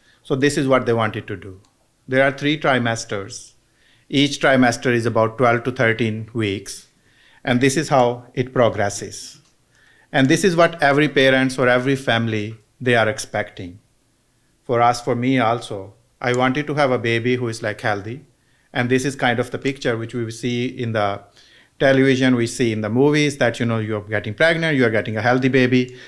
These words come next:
This is what you are expecting. But what if your first baby's look and your baby is born like this? This is a premature baby born about twenty-five, twenty-six weeks. This is a breathing tube going through baby's mouth into the baby's airway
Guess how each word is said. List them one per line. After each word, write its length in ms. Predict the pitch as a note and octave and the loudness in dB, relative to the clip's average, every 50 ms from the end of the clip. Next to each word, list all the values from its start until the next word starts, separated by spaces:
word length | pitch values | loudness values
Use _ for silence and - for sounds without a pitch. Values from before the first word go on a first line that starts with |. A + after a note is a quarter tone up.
| - - - | -20 -14 -4
This 180 | B2+ C3 B2 B2+ | 0 0 0 0
is 100 | B2+ A2+ | 0 0
what 220 | A2+ A2 G#2+ - | 0 0 0 -2
you 60 | A#2 G#2 | -4 -6
are 80 | G2 | -6
expecting. 580 | G2 - - - G#2 F#2+ - - F#2 F2+ E2+ - _ _ _ _ _ _ _ _ _ _ _ _ - | -6 -8 -8 -8 -8 -8 -8 -10 -14 -14 -14 -16 _ _ _ _ _ _ _ _ _ _ _ _ 0
But 160 | B2+ B2 B2+ | 0 2 4
what 220 | B2 C#3+ D3 D3 | 4 4 4 4
if 180 | E3 D3 - - | 2 0 2 2
your 240 | D#3+ D3+ C#3+ C#3 C3 | 4 4 6 4 4
first 380 | - - C#3+ C#3+ - - C3 | 2 2 0 0 0 0 2
baby's 440 | B2 B2 A#2+ A#2 B2+ A#2+ - - B2+ | 2 4 4 4 4 2 2 -2 -6
look 340 | B2+ A#2+ A#2+ A#2 A#2 - C3 | -2 -2 -2 -2 -2 -2 -4
and 120 | A2+ A2 | -4 -2
your 120 | A2+ A#2 G#2+ | -2 -2 0
baby 260 | A#2 A#2 A#2 B2 B2+ | 2 2 2 2 0
is 80 | A2+ | 0
born 260 | G#2+ A2+ A2 G#2+ G#2 G2+ | 0 -2 -2 -2 -2 -4
like 240 | G2+ G2+ - - | -6 -6 -8 -10
this? 440 | G#2 F2+ F2 - - - - - _ _ _ _ _ _ _ _ _ _ _ _ _ _ _ _ _ _ _ - | -12 -14 -12 -12 -14 -16 -18 -20 _ _ _ _ _ _ _ _ _ _ _ _ _ _ _ _ _ _ _ -4
This 140 | B2+ C3 C3 | -4 -4 -2
is 80 | D3+ D#3+ | 2 2
a 100 | D#3+ D#3 | 2 2
premature 480 | D#3 C#3+ D3 D3 C#3+ C3+ E3 D#3 D3 | 2 2 2 2 2 2 4 4 4
baby 320 | B2+ B2 B2 B2 B2 B2+ B2+ | 4 4 4 4 6 6 6
born 260 | B2 A#2+ A#2+ A#2+ B2 | 6 4 4 4 4
about 260 | A#2+ A#2+ A#2 A2+ A2+ C3 | 2 2 2 2 2 2
twenty-five, 480 | A#2+ A2+ G#2+ B2 A2+ B2 A2+ A2+ A2 | 0 0 0 -2 0 2 2 2 2
twenty-six 540 | B2+ A#2 A#2 - B2 - - A#2 G#2+ - - | 0 0 0 -2 -2 -4 -4 -4 -6 -4 -4
weeks. 440 | A#2 A2+ A2 A2 A2 A2 - - - _ _ _ _ _ _ _ - _ _ _ - | -2 -2 -2 -2 -4 -8 -12 -20 -20 _ _ _ _ _ _ _ -20 _ _ _ -2
This 240 | B2 C3+ C3+ C3+ D3 | 0 0 2 2 2
is 60 | C#3 | 2
a 100 | C#3+ C3 | 2 4
breathing 420 | A2+ A#2 B2+ B2 B2 C3 B2+ B2+ | 4 4 4 4 6 6 4 4
tube 360 | B2+ A#2+ A#2+ A#2 B2+ B2 - - - - _ - B2+ | 4 4 4 2 2 -2 -4 -10 -20 -18 _ -6 0
going 360 | B2 A#2+ A#2+ A#2+ A#2+ A2+ - | 2 2 2 2 0 -2 -4
through 180 | - B2+ B2 A2+ | -2 -2 0 0
baby's 360 | A2+ A2+ A2 A2 B2 A#2+ A2+ | 2 2 2 2 2 0 0
mouth 280 | A#2+ A#2 A2+ A#2 A#2 C3 | 2 2 2 2 2 0
into 200 | B2 A#2 A#2 G#2+ | -2 -2 -2 -2
the 100 | A2+ G#2+ | -2 0
baby's 440 | G#2+ G#2 G2+ G#2 A2+ A2 - - - | 0 0 -2 -2 -4 -6 -6 -8 -6
airway 400 | C3 A2+ G#2 F#2 F2 F2 E2+ F2+ | -4 -2 -2 -2 -4 -8 -12 -14